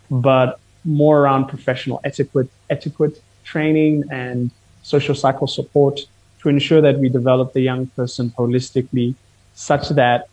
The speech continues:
um, we don't set them up for failure. I think a lot of the time in programs that I've been part of,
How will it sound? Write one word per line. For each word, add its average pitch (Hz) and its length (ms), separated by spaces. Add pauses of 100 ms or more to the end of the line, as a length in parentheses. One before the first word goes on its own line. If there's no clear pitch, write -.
(360)
um, 120 320
we 135 100
don't 156 200
set 151 280
them 135 120
up 123 180
for 123 100
failure. 131 580
I - 60
think 139 180
a - 20
lot 131 160
of 131 120
the 131 80
time 123 340
in 123 80
programs 123 480
that 127 100
I've 117 140
been 123 120
part 127 280
of, 123 160